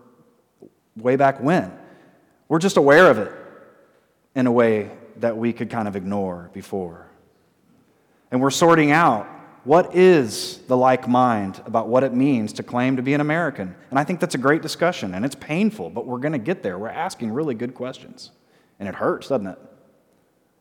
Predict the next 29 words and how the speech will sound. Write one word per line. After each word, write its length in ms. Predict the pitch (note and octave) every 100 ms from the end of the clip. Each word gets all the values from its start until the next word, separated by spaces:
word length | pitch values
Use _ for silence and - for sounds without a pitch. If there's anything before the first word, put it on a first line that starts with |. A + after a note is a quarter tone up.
| _ _ _ _
It 80 | -
hurts. 420 | D3 D#3 - - - _ _ _ _ _
Just 180 | B2 -
like 160 | C3+ C3+
the 80 |
church 300 | C3 D3 C#3
in 60 | B2+
Philippi, 340 | - D3 B2+
I'm 300 | G#2 F2+ F2+
sure 260 | F#2 C#3 C#3
it 60 | C3
hurt 280 | C#3+ B2
to 60 | -
have 180 | A2 A2+
some 160 | A#2+
of 60 | A2+
these 120 | A2
conversations. 920 | - A#2 G#2+ G#2 C#3 C3+ - F2+ - - _ _
But 80 | B2
what 200 | B2+ E3
is 120 | D#3+
our 80 | D3
goal? 540 | A#2 B2 A2+ F2+ - - _ _ _ _ _ _ _ _ _ _ _ _ _ _ _
Do 80 | A#2
we 100 | A2+
have 200 | A2+ C3+
a 40 |
like 320 | C#3+ B2+ B2+ -
mind? 640 | G#2 G#2 G2 F2+ E2 E2+